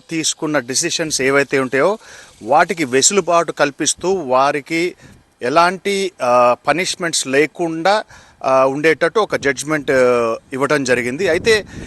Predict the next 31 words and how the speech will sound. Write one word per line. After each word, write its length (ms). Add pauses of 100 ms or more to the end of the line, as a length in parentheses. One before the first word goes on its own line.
(180)
ఇందులో 340
రెండు 240
రకాల 360
కోణాలు 360
ఉన్నాయి. 220
ఏంటంటే, 440 (760)
సుప్రీంకోర్టు 920
జడ్జ్‌మెంట్ 520
ప్రకారము, 600 (480)
ఆ, 320
ఇది 360 (340)
ప్రత్యేకంగా, 1040 (360)
ఆ, 140
డొనాల్డ్ 400
ట్రంప్ 380
ఎవరైతే 340
ఉన్నారో, 560 (180)
ఆ, 400
మన 400
ex 80
president 600
of, 100
ఆ, 160
United 300
States 360
of 100
America, 240
ఆయనకి 400
అడ్వాంటేజ్ 580
కింద 200
పరిగణిస్తున్నారు. 840